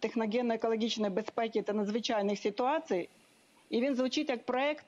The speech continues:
протоколу номер сорок один. Про те, що пологовий будинок перекваліфіковується на надання помощі ковід-хворим як госпіталь, тимчасовий на три місяці.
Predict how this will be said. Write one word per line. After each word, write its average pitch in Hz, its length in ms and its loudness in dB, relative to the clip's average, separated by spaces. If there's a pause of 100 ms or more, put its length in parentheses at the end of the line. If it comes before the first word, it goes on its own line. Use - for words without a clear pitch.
протоколу 254 600 0
номер 226 360 0
сорок 214 480 -2
один. 175 460 0 (1700)
Про 247 160 0
те, 311 220 -2
що 233 500 0
пологовий 226 380 2
будинок 247 520 0
перекваліфіковується 226 1160 0
на 226 340 2 (100)
надання 226 680 0 (640)
помощі 233 600 0 (240)
ковід-хворим 247 960 2
як 202 200 2
госпіталь, 185 640 0 (580)
тимчасовий 254 840 0
на 220 180 0
три 240 320 0
місяці. 190 680 -2